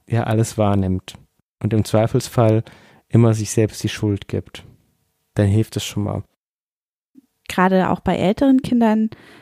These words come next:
Speaker 2: ist die Empathie eben zu fördern.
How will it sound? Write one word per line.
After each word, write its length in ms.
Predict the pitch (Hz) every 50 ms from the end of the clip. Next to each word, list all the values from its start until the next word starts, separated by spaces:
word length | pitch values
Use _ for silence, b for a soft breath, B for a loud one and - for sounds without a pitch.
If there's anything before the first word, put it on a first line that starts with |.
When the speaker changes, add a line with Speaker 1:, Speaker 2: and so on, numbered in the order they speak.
| B B B B B _ _ _ -
Speaker 2:
ist 240 | 196 196 - - - _ -
die 280 | - 175 170 170 175 -
Empathie 580 | - 170 - 190 185 - - - 233 240 214 -
eben 220 | 190 190 190 185
zu 120 | - -
fördern. 720 | 190 - - 185 180 190 202 196 170 165 165 160 165 175